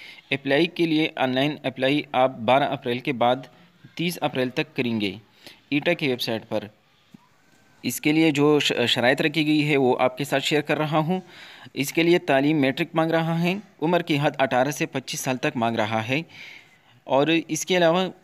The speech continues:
सिर्फ जमशुदा अजला के इलाक़ों की ख़वातीन और अक़लियती मर्द व ख़वातीन उम्मीदवारों के लिए मिडिल पास होना ज़रूरी है। उसके साथ उम्र की हद अठारह से तीस साल तक मांग रहा है। कद पाँच फुट सात इंच मर्द उम्मीदवारों के लिए और पाँच फुट एक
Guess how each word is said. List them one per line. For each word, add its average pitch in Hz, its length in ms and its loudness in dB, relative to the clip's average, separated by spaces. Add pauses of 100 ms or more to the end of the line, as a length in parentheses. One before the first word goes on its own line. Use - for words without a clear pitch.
(340)
सिर्फ 160 260 2
जमशुदा 139 500 -2
अजला 143 360 0
के 151 120 -6
इलाक़ों 127 340 0
की 147 140 -8
ख़वातीन 127 420 0
और 143 140 0
अक़लियती 120 500 -2
मर्द 147 220 0
व 151 60 -2
ख़वातीन 123 520 -2
उम्मीदवारों 120 440 0
के 143 160 -4
लिए 139 160 -2 (140)
मिडिल 135 320 0
पास 120 360 -2
होना 139 200 0
ज़रूरी 123 380 -2
है। 147 200 -2
उसके 135 380 -4
साथ 151 180 0 (100)
उम्र 170 200 -2
की 160 120 -8
हद 131 180 -2
अठारह 120 300 0
से 151 140 -2
तीस 143 240 -6
साल 156 120 0
तक 104 200 -4
मांग 101 180 -2
रहा 92 220 -4
है। 92 220 -8 (720)
कद 160 240 0
पाँच 160 300 0
फुट 160 140 -2 (260)
सात 139 380 0
इंच 151 260 -6 (160)
मर्द 143 260 0
उम्मीदवारों 160 420 0
के 170 160 -2
लिए 165 100 0
और 131 140 2
पाँच 143 320 0
फुट 147 240 -8 (100)
एक 139 160 0